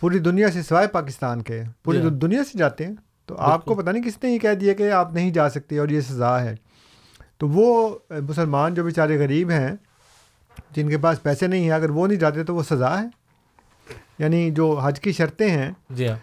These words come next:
Speaker 1: اس میں ایک تو یہ ہے کہ آپ کے پاس پیسہ ہو،
Speaker 2: ٹھیک ہے۔
Speaker 1: آپ کے سر پہ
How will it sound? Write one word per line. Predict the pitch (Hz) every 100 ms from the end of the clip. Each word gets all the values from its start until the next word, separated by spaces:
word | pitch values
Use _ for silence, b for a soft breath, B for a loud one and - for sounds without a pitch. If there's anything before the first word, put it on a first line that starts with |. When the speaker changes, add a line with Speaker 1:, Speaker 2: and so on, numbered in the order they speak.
| b -
Speaker 1:
اس | 156 185
میں | 196
ایک | 190 196
تو |
یہ | 190 196
ہے | 202
کہ | 180
آپ | 160 156 _ _ -
کے | 156
پاس | 165 160
پیسہ | 139 120
ہو، | 143 135 120 - _
Speaker 2:
ٹھیک | 123 117 98
ہے۔ | 95 _ _ -
Speaker 1:
آپ | 147 -
کے | 165
سر | 165
پہ | 156